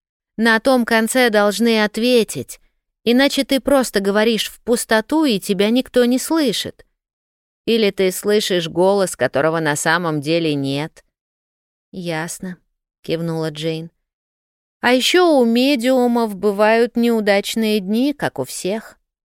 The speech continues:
добавила Клементина. «Уставший медиум работает в полсилы,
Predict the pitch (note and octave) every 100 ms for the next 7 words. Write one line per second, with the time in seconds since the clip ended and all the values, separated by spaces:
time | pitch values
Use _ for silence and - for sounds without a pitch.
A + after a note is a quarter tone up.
0 | _ D#3 D#3 D3 C#3 C#3+ C#3 D#3 D3+ D3
1 | C#3+ D#3 D3+ D3+ _ _ _ _ _ _
2 | - B3 - A3 G#3 - A3 G#3 A3 A3+
3 | F#3 F3 E3+ E3 E3+ G#3 G#3+ F#3+ - -
4 | G3+ F#3 - - A#3+ A#3+ E3+ B2+